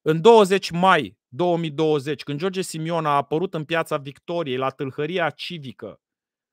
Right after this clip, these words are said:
pusă la cale de Tudorache, a apărut alături de Lazarus, de Cerva și Panorama aia care prestează servicii pe site-uri X X X, Lovin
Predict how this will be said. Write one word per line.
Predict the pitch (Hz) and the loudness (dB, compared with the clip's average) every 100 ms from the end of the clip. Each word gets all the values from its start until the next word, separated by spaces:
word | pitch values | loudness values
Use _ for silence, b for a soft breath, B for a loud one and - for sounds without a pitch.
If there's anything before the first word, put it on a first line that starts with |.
| _ _ | _ _
pusă | 185 190 | -8 -2
la | 170 156 | 0 2
cale | 185 185 | 4 2
de | 160 156 | 0 -6
Tudorache, | - 147 147 156 175 - - - _ | -8 -6 0 2 2 0 -8 -20 _
a | 127 | -2
apărut | 131 156 190 | -2 -2 -4
alături | 185 165 175 165 | -2 -2 -4 -6
de | 151 | -2
Lazarus, | 151 143 127 180 175 113 85 - _ | 0 0 -2 0 0 0 -8 -20 _
de | 98 143 | -10 -10
Cerva | - - 190 170 139 | -8 -6 -4 -4 -4
și | 135 - 139 117 _ _ _ _ _ | -6 -8 -16 -16 _ _ _ _ _
Panorama | 139 143 151 170 139 139 | -4 -2 0 0 0 -2
aia | 127 | -2
care | 127 127 | -2 -6
prestează | 131 139 160 151 | -6 -8 -6 -6
servicii | - 135 139 143 127 | -8 -10 -10 -14 -12
pe | 117 | -10
site-uri | - 139 127 131 | -6 -6 -6 -10
X | 135 123 | -12 -14
X | - 123 | -16 -18
X, | - | -14
Lovin | 127 151 147 101 90 | -4 -2 -2 -4 -18